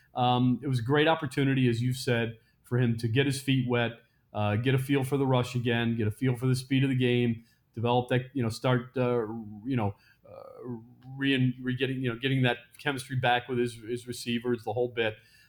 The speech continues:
Um, I think it was a good opportunity. They took good advantage of it. And it turns out that that was the plan anyway. Dirk Koetter's plan was,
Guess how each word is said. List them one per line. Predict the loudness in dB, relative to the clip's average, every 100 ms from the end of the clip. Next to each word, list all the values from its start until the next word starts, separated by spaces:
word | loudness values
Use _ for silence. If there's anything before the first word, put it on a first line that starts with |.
| _
Um, | 0 2 4 4
I | 4
think | 4
it |
was | 4
a | 2
good | 4
opportunity. | 4 2 -4 0 2 2 0 -2
They | -8
took | -6 -6 0
good | 0
advantage | 0 0 0 0 0
of | 0
it. | 0 -4 _
And | -6
it | 0
turns | 0 4
out | 4 4 0
that | 0
that | 0
was | 0
the | -2
plan | 0 2 2
anyway. | 2 0 -2 -6 -2
Dirk | -2 0
Koetter's | -2 -2
plan | 0 2 4 4
was, | 2